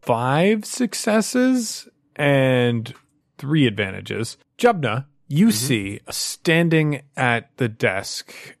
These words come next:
Speaker 1: it looks like a Trandoshan,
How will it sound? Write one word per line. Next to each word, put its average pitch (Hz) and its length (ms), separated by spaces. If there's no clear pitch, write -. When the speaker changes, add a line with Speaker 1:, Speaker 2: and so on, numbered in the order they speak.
Speaker 1:
it 139 220
looks 170 460
like 143 800
a 139 80
Trandoshan, 123 800